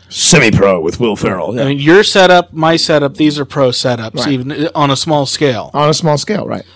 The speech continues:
Speaker 2: Um, this, uh, my pro audio card, uh, the A D converter here will do eight tracks. The pro audio card will do forty.
Speaker 1: Right.
Speaker 2: Um,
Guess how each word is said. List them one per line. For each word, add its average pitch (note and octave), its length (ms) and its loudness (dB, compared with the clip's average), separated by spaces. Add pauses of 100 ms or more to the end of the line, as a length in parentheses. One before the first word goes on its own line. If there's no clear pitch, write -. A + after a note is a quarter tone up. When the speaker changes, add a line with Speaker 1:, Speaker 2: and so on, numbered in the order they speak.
(160)
Speaker 2:
Um, B2+ 440 0
this, D3+ 300 0
uh, C3+ 380 4 (100)
my C#3+ 160 -2
pro C#3+ 240 -2
audio C3 300 0
card, B2+ 360 -6
uh, C#3 200 -4
the C#3+ 200 -2
A D#3+ 100 4
D D#3 180 0
converter C3+ 380 -6
here B2+ 180 -6
will B2 100 -10
do B2 160 -14
eight C3 220 -12
tracks. B2+ 340 -12
The A#2+ 60 -20
pro B2+ 180 -12
audio A2+ 280 -12
card A#2 260 -12
will G#2+ 60 -14
do G#2+ 120 -16
forty. G#2 400 -12 (160)
Speaker 1:
Right. A#2+ 220 -6 (320)
Speaker 2:
Um, A#2 480 -4